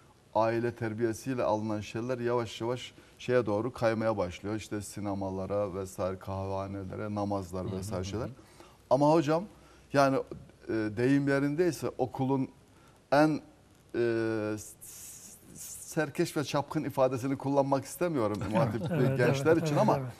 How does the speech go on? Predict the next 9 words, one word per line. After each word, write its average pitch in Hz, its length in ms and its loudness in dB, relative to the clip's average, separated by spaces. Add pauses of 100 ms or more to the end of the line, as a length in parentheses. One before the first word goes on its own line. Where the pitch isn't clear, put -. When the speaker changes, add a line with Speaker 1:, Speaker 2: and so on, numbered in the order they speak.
(260)
Speaker 1:
ya 117 60 0
onun 190 560 4
içerisinde 165 720 2 (180)
en, 247 140 -2 (240)
e, 143 40 2 (1160)
e, 95 40 -6 (220)
ne 147 180 2
diyelim 123 360 0 (200)
yani, 113 260 -2